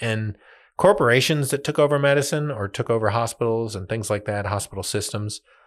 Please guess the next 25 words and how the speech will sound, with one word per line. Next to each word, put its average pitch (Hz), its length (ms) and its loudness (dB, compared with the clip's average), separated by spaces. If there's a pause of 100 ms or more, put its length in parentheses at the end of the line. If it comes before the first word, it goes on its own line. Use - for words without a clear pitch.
(140)
I - 40 -2
don't 185 140 4
think 143 140 0
they're 139 120 4
trying 139 200 2
to 120 60 0
do 120 140 0
the 117 100 0
wrong 110 200 -2
thing 101 180 -4
either. 104 440 -2
I 113 60 -2
think 139 220 -2
that 117 120 -6
when 113 120 -4
a 98 60 -4
corporation 113 640 0
takes 101 240 -4
over, 107 240 0
their 101 180 -2
job 113 380 0
is 95 120 -6
to - 80 -8
make 92 180 -6
money 92 420 -4